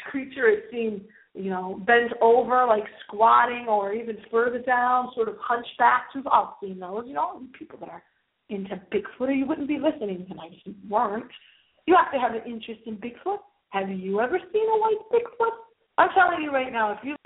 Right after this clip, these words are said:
you've ever seen a white Bigfoot, you definitely need to get a hold of Facebook Radio Miss X, because I wanna know about it and I wanna have you on the show. Got it? You got me? So go to Facebook, Radio Miss X.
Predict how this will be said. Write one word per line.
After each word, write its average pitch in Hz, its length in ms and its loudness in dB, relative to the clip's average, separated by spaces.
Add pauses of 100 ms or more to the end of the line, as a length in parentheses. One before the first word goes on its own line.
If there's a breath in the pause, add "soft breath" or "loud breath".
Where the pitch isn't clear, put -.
you've 427 180 4
ever 453 320 4
seen 359 160 -4
a 320 60 4
white 285 320 2
Bigfoot, 247 420 -4
you 254 100 -4
definitely 269 520 0
need 240 220 -10
to 214 60 -18
get 220 100 -2
a 214 40 -2
hold 208 280 0
of 190 100 -2 (120)
Facebook 311 540 2 (400)
Radio 247 680 2
Miss 220 140 -6 (160)
X, 170 240 0 (120)
because 180 260 -8 (100)
I 302 160 4
wanna 320 180 4
know 285 180 4
about 262 260 6
it 262 120 2
and 214 180 -8
I 220 140 2
wanna 262 180 -4
have 233 200 -2
you 233 120 -8
on 214 100 -2
the 202 80 -14 (100)
show. 175 160 -4 (600)
Got 247 320 6
it? 359 220 4 (640 soft breath)
You 233 120 -10
got 269 320 4
me? 349 180 -4 (280)
So 294 80 4 (480)
go 247 100 4
to 240 80 2 (160)
Facebook, 349 600 -2 (120)
Radio 311 400 0
Miss - 220 -6
X. 240 260 2